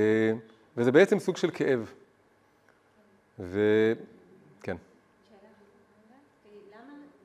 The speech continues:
Speaker 2: יראה קודם לאהבה?
Speaker 1: אה, היא שאלה, "למה יראה קודמת לאהבה?" אז יש פה סדר ישר, ו-, ו-, ו-, ו-, ו-, והדברים לא תמיד קורים בסדר ישר.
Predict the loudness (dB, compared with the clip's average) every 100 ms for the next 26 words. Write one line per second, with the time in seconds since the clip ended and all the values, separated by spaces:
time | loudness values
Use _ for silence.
0 | -20 -20 -20 -20 -20 _ _ -20 -20 -20
1 | -20 -20 -20 -20 _ _ _ _ _ _
2 | _ _ _ _ _ _ _ _ _ -20
3 | _ -20 -20 -20 -20 -6 0 2 0 -2
4 | -6 4 6 8 10 10 10 6 6 6
5 | 4 4 4 4 4 0 2 2 0 0
6 | 2 4 2 -2 -4 -6 -10 -12 _ -20
7 | -20 -20 _ -2 2 0 6 6 6 2
8 | 2 4 4 4 6 6 6 4 4 6
9 | 6 6 2 -2 -4 -2 0 2 4 4
10 | 4 2 2 -2 -2 0 4 6 8 8
11 | 6 2 0 -2 -2 -6 -4 -6 -6 -10